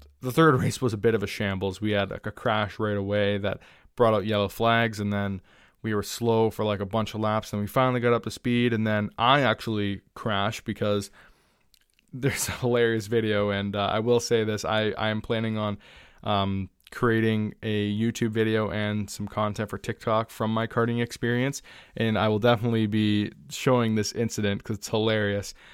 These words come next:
I'm chasing Amber down, and we, we run into this wall of traffic that we got in both race two and race three, just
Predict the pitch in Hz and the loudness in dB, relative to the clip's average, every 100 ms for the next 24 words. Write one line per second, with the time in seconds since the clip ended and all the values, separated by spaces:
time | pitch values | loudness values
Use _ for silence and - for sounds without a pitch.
0 | - - 107 101 - 135 123 127 110 117 | -6 0 0 0 2 2 2 -2 0 0
1 | 110 104 104 101 101 - _ _ - 101 | 0 0 2 2 0 -6 _ _ -4 0
2 | 101 98 98 - - _ - _ - 123 | 2 0 -2 -8 -20 _ -20 _ -8 -2
3 | 117 110 104 71 120 120 127 120 117 110 | 0 2 -2 0 2 4 4 2 -2 -2
4 | - 98 113 107 107 - 110 98 98 - | -4 2 4 4 2 -2 -2 -2 -4 -6
5 | 98 101 104 101 101 98 98 - - - | -6 -2 0 0 -2 -4 -6 -8 -18 -12
6 | 107 107 104 - 110 104 101 98 101 95 | -2 -2 -2 -4 -4 -2 -2 -2 -2 -4
7 | - 110 113 117 - | -4 -2 0 -2 -6